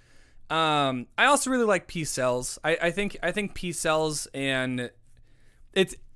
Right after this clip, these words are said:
again, it's kind of a cop-out, like, a soft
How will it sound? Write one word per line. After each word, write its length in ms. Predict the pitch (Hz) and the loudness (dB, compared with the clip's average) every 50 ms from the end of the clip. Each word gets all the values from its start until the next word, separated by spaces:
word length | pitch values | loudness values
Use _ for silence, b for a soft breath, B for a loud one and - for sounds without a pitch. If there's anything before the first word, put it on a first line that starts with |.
| - - - | -12 -4 -2
again, 400 | 190 180 180 170 139 117 113 120 | -2 0 2 2 2 0 -2 -6
it's 160 | 151 160 - | -8 -8 -4
kind 240 | - - 214 208 214 | 0 2 4 4 4
of 80 | 214 185 | 4 2
a 60 | 185 | 2
cop-out, 600 | - - - 180 170 165 - 165 156 151 151 131 131 | 2 4 4 6 6 6 6 6 6 6 6 4 0
like, 120 | 135 123 | -4 -4
a 60 | 127 | -2
soft 680 | - - - 151 135 131 127 123 - - - - - | -4 -2 0 2 4 2 2 2 -2 -6 -6 -8 -10